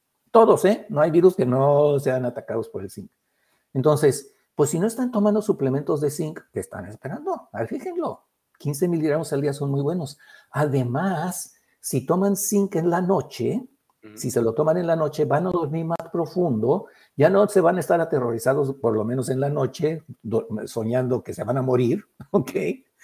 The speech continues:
Speaker 1: Entonces, al día siguiente van a estar más recuperados, van a estar con menos ansiedad, menos estrés y van a tener el zinc para protegerse. Ahora,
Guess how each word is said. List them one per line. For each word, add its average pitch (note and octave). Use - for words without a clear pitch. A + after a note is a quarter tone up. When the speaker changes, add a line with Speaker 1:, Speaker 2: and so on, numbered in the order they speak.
Speaker 1:
Entonces, D#3
al C3+
día D#3
siguiente D3+
van C#3
a G3
estar D3
más C#3+
recuperados, D#3+
van C3
a -
estar C#3
con A2+
menos G#3+
ansiedad, G3
menos D#3+
estrés E3
y B2
van C3
a -
tener D3
el C#3
zinc D3+
para C3+
protegerse. -
Ahora, A2